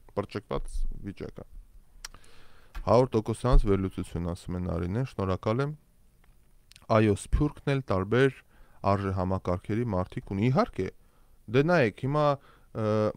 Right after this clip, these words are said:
մեր հասարակությունն եմ ասում, հայաստանյան հասարակություն, ում հետ շփվում եմ, սաղի ցավը տանեմ, սիրում եմ, հարգում եմ, ապրեք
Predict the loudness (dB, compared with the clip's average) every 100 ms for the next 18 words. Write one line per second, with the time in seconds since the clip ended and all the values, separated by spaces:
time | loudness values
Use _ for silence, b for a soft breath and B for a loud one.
0 | 4 6 6 4 4 4 2 0 -4 -4
1 | -2 -2 -4 -8 -16 -18 -20 _ 0 2
2 | 2 -2 0 0 0 0 -2 -2 -4 -4
3 | -4 -8 -8 -6 -4 -2 -2 -2 -2 -2
4 | -2 -4 -4 -6 -6 -4 -4 -2 0 -2
5 | -4 -4 -4 -4 -4 -8